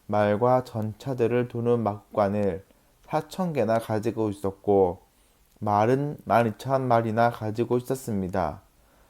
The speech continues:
솔로몬은 유프라테스 강에서부터 블레셋 땅을 지나 이집트까지 모든 왕들의 왕이었습니다. 솔로몬이 왕으로 있는 동안 예루살렘에는 은이 돌처럼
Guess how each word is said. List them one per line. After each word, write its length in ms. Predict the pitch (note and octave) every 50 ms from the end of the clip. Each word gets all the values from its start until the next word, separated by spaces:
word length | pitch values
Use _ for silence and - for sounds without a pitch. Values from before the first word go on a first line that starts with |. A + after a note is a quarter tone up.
| _ _ _ _
솔로몬은 800 | - - D#3 E3 E3 E3 D3+ C#3 B2+ B2 B2+ B2+ B2+ B2 G#2+
유프라테스 840 | G#2+ G2+ G2+ - - C3+ C3+ C3+ C3 - A#2+ A#2 A#2+ - - - B2+
강에서부터 920 | - A#2+ A#2 A2+ A2+ A2 A2 G#2 G#2+ G2+ - - G#2 G2+ F#2+ F#2 F#2 - - _ _ _ _ _ _ _ -
블레셋 520 | - A2 A2+ A#2 - C3+ C3 B2+ C3 -
땅을 480 | - G#2+ G#2+ G#2+ A2 A2+ B2 C3+ C#3+ C#3 _ _ _ _ _
지나 460 | - - F#2+ F#2+ F#2+ F#2 G2+ A2 A#2+ - _ _ _ _ _ _ _ - -
이집트까지 1000 | C3 C#3 D3+ D3 - - D#3 - - A#2+ A2+ A2 - A#2 A#2+ B2+ C3 C3 G#2+ F#2+
모든 440 | G#2 G#2+ G#2+ A2+ A#2+ C3+ C#3 C#3
왕들의 600 | C3+ A#2 A2+ A2+ A2+ A2 G2+ G#2+ G#2+ A2+ A#2 A2+
왕이었습니다. 1080 | A2 G#2+ G#2+ A2 A#2 B2+ B2+ B2 A#2+ A2+ - - F#2+ F#2 F2 E2+ - E2+ E2+ E2 G#2+ - _ _ _ _ _ _ _ _ _ _ _
솔로몬이 720 | - - D#3 D#3+ E3 E3 E3+ E3 D3+ C3 A#2 A#2+ B2+ C3+ C3
왕으로 540 | A#2 A2 A2+ A#2 B2 B2 A#2+ C3 C3 C3
있는 320 | A#2+ G#2 G2+ A2 A#2 A#2 A#2
동안 480 | G#2 G2 F#2 F#2 F#2+ F2+ F2 F2 G2 - _ _ _ _ _ _ _ _ _ _ _ _ -
예루살렘에는 1000 | G2+ G#2+ A#2 A#2+ B2 C3+ B2 A#2+ A#2+ A#2+ A#2 A2 G#2 G2 G2+ G#2+ A2+ A#2+ B2+ B2+ - _ _ _ _ _ _ -
은이 540 | - C3+ C3+ C3+ C#3 D3+ D#3 D#3 D3+ D#3 D3+ -
돌처럼 720 | - - G#2+ G#2 G#2 - B2+ B2 A#2+ B2+ C3+ C#3 C#3+ D3+